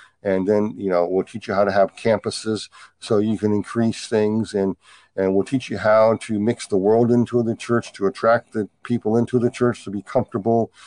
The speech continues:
and, and, and dumb. So you have a large church with a large tithing base, and you'll be the hottest thing on earth if you follow our model. That's, I'm paraphrasing kind of what they teach.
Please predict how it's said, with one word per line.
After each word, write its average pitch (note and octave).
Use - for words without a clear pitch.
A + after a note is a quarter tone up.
and, F#2+
and, F#2
and E2+
dumb. A2
So G#2+
you G#2+
have A2
a G2
large A2
church A#2
with G2+
a G2+
large G#2+
tithing A2
base, A2
and G2
you'll A2+
be A2
the F#2+
hottest G#2+
thing A2
on A2
earth A2+
if G2+
you F#2+
follow G#2+
our G#2
model. G#2
That's, G2+
I'm G2+
paraphrasing A2
kind G#2
of F#2+
what G2
they F#2
teach. -